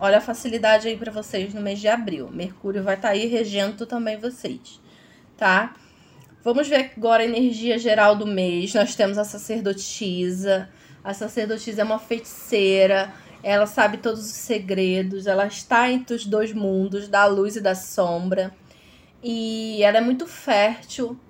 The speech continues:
tá? Pode significar, sim, uma gravidez pra quem quiser. É uma facilidade, tá? Tá favorável pra você, porque ela é fértil.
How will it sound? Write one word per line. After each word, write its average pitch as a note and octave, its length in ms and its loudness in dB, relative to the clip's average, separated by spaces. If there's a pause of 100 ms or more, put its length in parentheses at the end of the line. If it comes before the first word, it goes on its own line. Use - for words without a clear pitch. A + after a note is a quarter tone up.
tá? G3 460 2 (240)
Pode A3 260 4
significar, G#3+ 640 -8
sim, - 280 -6
uma G#3 160 -2
gravidez F#3 600 -2
pra G3+ 100 -10
quem G3+ 180 -10
quiser. E3+ 520 -2 (640)
É F3+ 880 4 (1120)
uma A3+ 180 4
facilidade, A#3+ 1080 4 (260)
tá? G#3+ 380 2 (100)
Tá G3+ 140 -2
favorável A3+ 640 0
pra A3 160 -8
você, G3 340 -8
porque - 220 -8
ela F#3 160 0
é F#3+ 60 -4
fértil. - 680 -4